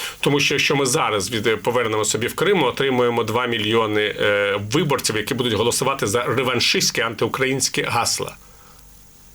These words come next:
А нам потрібно таке повернення Криму, після якого мешканці цієї території визначаться із своїм майбутнім.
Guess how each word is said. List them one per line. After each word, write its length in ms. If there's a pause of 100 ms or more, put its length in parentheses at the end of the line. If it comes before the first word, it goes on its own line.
(200)
А 200
нам 320
потрібно 800 (840)
таке 520
повернення 560
Криму, 460 (800)
після 300
якого 580 (100)
мешканці 640
цієї 360
території 520 (220)
визначаться 580
із 100
своїм 220
майбутнім. 640